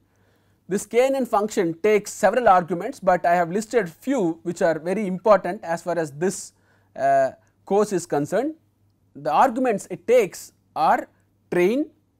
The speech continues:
test, C L and K. Let us see what each of this mean. Train is essentially a matrix or a data frame of the training set cases. That means you need to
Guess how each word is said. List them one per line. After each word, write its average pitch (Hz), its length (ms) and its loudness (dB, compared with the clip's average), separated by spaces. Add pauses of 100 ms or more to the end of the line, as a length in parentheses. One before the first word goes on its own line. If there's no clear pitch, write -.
(180)
test, - 380 -8 (840)
C 202 300 -4
L 320 200 0 (520)
and 156 240 -4
K. 147 260 -2 (220)
Let 208 160 0
us 226 120 2
see 214 420 -6 (160)
what 202 400 2 (680)
each 220 240 -6
of 175 160 2
this 156 180 -4
mean. 208 320 -2 (560)
Train 208 440 0 (180)
is 180 160 -8
essentially 220 680 -4 (180)
a 165 60 -10
matrix 220 640 -2
or 156 100 -4
a 156 40 -4
data 180 320 0
frame 185 360 -6 (300)
of 147 180 -8
the 160 80 -4
training 202 420 -2
set 170 220 -6
cases. 151 500 -10 (600)
That 165 220 0
means 247 300 -2
you 190 120 -4
need 214 200 -4
to 185 260 -4